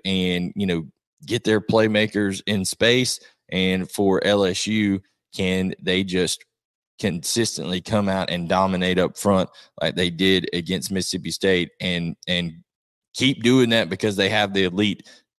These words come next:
talent to do it? And that means on the offensive line, providing running opportunities for other people than Jayden Daniels.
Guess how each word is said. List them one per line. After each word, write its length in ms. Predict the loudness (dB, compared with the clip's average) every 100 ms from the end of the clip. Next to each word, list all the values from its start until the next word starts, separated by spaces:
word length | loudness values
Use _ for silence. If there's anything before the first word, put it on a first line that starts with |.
| _ -4
talent 360 | 0 2 0 -2
to 160 | -2
do 260 | 2 4 4
it? 80 | 2
And 140 | 0
that 180 | -2 0
means 340 | -2 -2 -4 -2
on 200 | -2 0
the 40 |
offensive 480 | 2 2 0 -4 -2
line, 280 | 0 0 -2
providing 440 | -2 2 2 2
running 380 | 0 0 -2 -4 -12 _ -4
opportunities 800 | -2 -2 -2 -2 0 0 -2
for 460 | -4 -2 2 2 2 _ _ _ _
other 460 | 0 0 2 0 -2 -8 _ _
people 360 | -6 -4 -2 -2
than 360 | -2 -2 -2 -6 -6
Jayden 440 | -2 0 -2 0
Daniels. 500 | 2 4 2 -2 -8